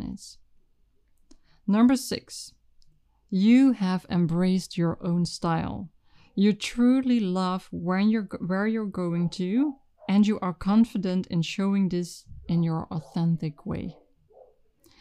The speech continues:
This one is really important, and I feel this so deeply, that you need to trust yourself, to trust the process, and stop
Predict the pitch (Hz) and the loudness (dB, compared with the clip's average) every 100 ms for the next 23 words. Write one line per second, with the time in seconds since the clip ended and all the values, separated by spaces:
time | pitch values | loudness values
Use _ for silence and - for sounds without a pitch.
0 | - _ - - 202 202 196 180 165 170 | -20 _ -16 -4 -2 -2 0 0 0 -2
1 | 180 196 185 185 170 175 165 156 - 165 | 0 0 0 -2 -2 -2 -4 -6 -4 -2
2 | 160 165 170 - 190 190 170 165 - - | -2 -2 -4 -6 -4 -2 -2 -4 -6 -8
3 | - 220 226 208 196 185 - 165 160 - | -2 2 4 4 2 0 -4 -4 -4 -4
4 | 175 175 - 170 175 180 175 170 - - | -6 -6 -4 0 2 2 -2 -6 -8 -6
5 | 196 196 - 185 175 175 170 170 160 - | -4 -4 -6 -10 -8 -4 -2 -4 -6 -8
6 | 165 - 190 185 - 170 - 180 170 - | -10 -8 -4 -4 -4 -12 -8 -8 -6 -6
7 | 170 170 165 - _ - _ 180 175 - | -4 -4 -6 -12 _ -20 _ -4 -4 -4
8 | - 175 | -4 -6